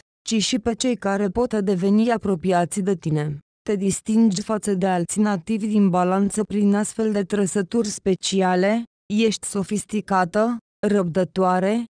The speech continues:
suplă, feminină. Ești puțin conservatoare, îți place să înțelegi din timp ce se va întâmpla în continuare și nu ești înclinată spre aventuri. Conservatorismul se manifestă și în imaginea ta,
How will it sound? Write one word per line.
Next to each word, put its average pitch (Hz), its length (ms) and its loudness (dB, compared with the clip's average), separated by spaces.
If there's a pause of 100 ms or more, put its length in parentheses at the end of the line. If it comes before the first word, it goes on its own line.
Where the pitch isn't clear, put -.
(140)
suplă, 202 480 0 (300)
feminină. 196 720 4 (300)
Ești 208 300 -2
puțin 214 400 -2
conservatoare, 180 1200 0 (300)
îți - 180 -4
place 220 400 0
să 220 140 -2
înțelegi 214 600 2
din 208 240 4
timp 220 240 2
ce - 160 -2
se 247 180 -2
va 220 180 0
întâmpla 208 500 0
în 214 140 4
continuare 196 720 2
și 214 140 -2
nu 220 140 4
ești 220 240 -2
înclinată 190 680 2
spre 190 280 -2
aventuri. 170 680 0 (300)
Conservatorismul 208 1300 2
se 214 180 -2
manifestă 208 680 2
și 214 140 -2
în 220 120 4
imaginea 185 640 2
ta, 185 300 -2